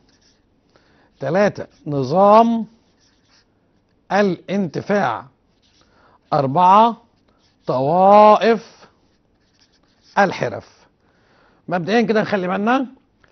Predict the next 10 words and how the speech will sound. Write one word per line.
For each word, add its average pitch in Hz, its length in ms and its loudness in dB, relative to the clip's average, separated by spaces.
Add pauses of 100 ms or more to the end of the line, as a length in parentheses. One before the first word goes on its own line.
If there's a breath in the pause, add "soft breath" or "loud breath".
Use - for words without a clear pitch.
(280 soft breath)
إيه 254 120 4
المقصود 208 400 0
بالثورة 208 360 0
الفرنسية؟ 208 840 0
نظام 135 320 -2
الالتزام، 170 720 -4 (140)
نظام 160 300 -6
الانتفاع، 185 800 0 (300 soft breath)
طوائف 185 340 4
الحرف. - 340 -12